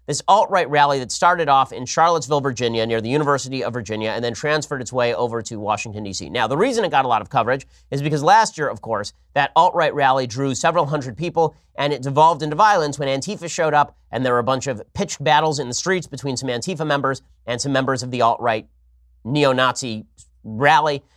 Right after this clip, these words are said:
and then that bled over into an alt-right piece of human debris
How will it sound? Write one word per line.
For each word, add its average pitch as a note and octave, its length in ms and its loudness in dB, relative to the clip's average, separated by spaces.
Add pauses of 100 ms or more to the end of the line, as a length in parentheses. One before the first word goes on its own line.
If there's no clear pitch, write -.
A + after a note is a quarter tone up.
(100)
and D3+ 160 0
then D3 240 4 (180)
that E3 240 4
bled C#3+ 220 2
over B2+ 240 2
into B2+ 500 -4
an B2 160 -6
alt-right C3 580 2 (300)
piece D3+ 220 -8
of B2 160 -10 (180)
human D3+ 240 0
debris D#3 400 0